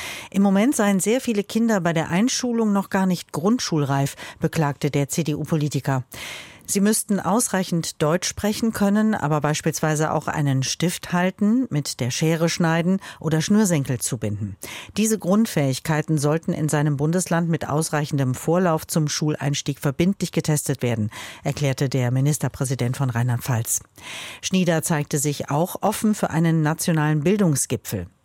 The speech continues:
Einen solchen hatten in den vergangenen Tagen auch zahlreiche Vertreter anderer Parteien gefordert. Bei der jüngsten pisa-Studie hatten deutsche Schüler in Mathematik und Lesekompetenz schlechter abgeschnitten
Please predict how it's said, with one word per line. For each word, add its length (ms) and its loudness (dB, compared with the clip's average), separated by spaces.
Einen 240 4
solchen 400 2
hatten 220 0
in 140 0
den 160 2
vergangenen 400 2
Tagen 360 2
auch 180 0
zahlreiche 540 -2
Vertreter 480 -2
anderer 320 2
Parteien 420 0
gefordert. 600 -4
Bei 100 0
der 140 4
jüngsten 340 0
pisa-Studie 680 2
hatten 360 2
deutsche 380 2
Schüler 560 2
in 200 2
Mathematik 720 0
und 200 0
Lesekompetenz 1120 0
schlechter 480 -2
abgeschnitten 720 -2